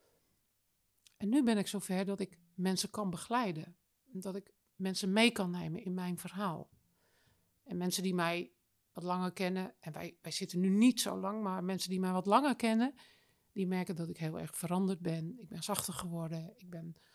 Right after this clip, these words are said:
soepeler geworden. Eh, en ik ben heel erg teruggegaan naar mezelf. Want uiteindelijk is de buitenkant je binnenkant. En we spiegelen vaak onszelf.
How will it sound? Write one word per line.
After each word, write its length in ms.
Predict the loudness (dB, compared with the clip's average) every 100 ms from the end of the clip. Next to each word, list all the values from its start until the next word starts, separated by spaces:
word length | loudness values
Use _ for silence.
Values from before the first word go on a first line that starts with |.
| _
soepeler 460 | -2 0 2 0 -2
geworden. 560 | -4 -8 -8 -8 -10 -14 _ _ _ _
Eh, 300 | -6 -2 -2
en 440 | -6 -12 -4 0
ik 80 | 2
ben 140 | 4
heel 160 | 2 0
erg 120 | -2
teruggegaan 500 | -4 -4 -4 -4 -2
naar 120 | -2
mezelf. 560 | -4 -2 -4 -6 -14 -20 _ _ _ _ _ _ _ _ _ _ _ _ _ _ _ _ -14
Want 180 | -12
uiteindelijk 1000 | -8 -10 -8 -4 2 4 2 0 -6 -12 _ _ _ _ _ _ _
is 200 | -12 -10
de 100 | -8
buitenkant 600 | 0 4 4 2 -4 -6
je 120 | -6 -6
binnenkant. 720 | -4 -6 -10 -14 -16 -20 _ _ _ _ _ _ _ _ _ _ _ _ _ _ _ _ _
En 120 | -8
we 60 | -4
spiegelen 520 | -2 0 0 0 -6
vaak 300 | -6 -6 -8
onszelf. 760 | -12 -10 -10 -10 -12 -16 -20